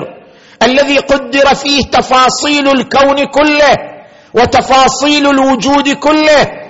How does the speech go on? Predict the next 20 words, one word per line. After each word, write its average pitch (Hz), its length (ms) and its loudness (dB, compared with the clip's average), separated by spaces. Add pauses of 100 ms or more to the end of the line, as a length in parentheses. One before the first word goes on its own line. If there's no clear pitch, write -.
(100)
وتفاصيل 277 840 2
الحياة 285 760 2
كلها. 294 680 2 (600)
عالم 277 800 4
التقدير 302 1400 0 (480)
عبر 202 360 2
عنه 202 320 0
القرآن 190 560 0
الكريم 180 520 -2
بأم 170 360 -2
الكتاب، 139 640 -4 (280)
يمحو 190 300 0
الله 170 440 2
ما 165 200 -2
يشاء 156 480 0
ويثبت 165 520 0
وعنده 165 440 -2 (120)
عالم 180 520 0 (240)
قبل 262 260 0
هالعالم، 180 800 2